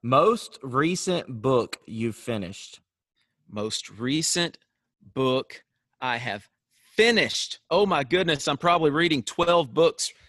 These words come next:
Speaker 2: right now.
Speaker 1: <laughs> I do
Speaker 2: So
Speaker 1: the
Speaker 2: I would
Speaker 1: same thing.
Speaker 2: say most recent that I have finished would be Biblical Eldership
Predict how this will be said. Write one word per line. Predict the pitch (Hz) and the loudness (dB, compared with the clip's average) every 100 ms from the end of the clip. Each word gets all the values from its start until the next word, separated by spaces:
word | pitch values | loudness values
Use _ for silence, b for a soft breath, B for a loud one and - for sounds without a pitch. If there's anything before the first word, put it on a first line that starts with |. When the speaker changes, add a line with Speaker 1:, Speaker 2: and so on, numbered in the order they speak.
| _ | _
Speaker 2:
right | 135 143 143 131 | 2 4 2 2
now. | 143 143 107 - | 2 2 0 -6
Speaker 1:
<laughs> | - | -10
I | |
do | 147 143 | -2 2
Speaker 2:
So | 139 | 2
Speaker 1:
the | 135 | 2
Speaker 2:
I | 151 | 2
would | 143 | 2
Speaker 1:
same | - 185 180 170 | 0 2 4 2
thing. | |
Speaker 2:
say | - - | -2 -6
most | 147 165 170 - | 0 0 0 -2
recent | 139 165 - 156 127 | -2 -2 -2 -4 -2
that | 143 | -2
I | 131 | -2
have | 131 117 | -2 -6
finished | - - 147 170 175 - - _ _ _ - | -6 -4 -2 -2 -6 -10 -14 _ _ _ -6
would | 127 131 107 | -4 -2 -4
be | 135 139 135 131 117 _ _ _ _ _ _ _ _ _ _ _ _ | -4 -2 0 -4 -6 _ _ _ _ _ _ _ _ _ _ _ _
Biblical | 107 156 147 - 139 | -4 -2 -2 -2 -2
Eldership | 123 120 101 - 95 - | -2 -4 -4 -6 -8 -10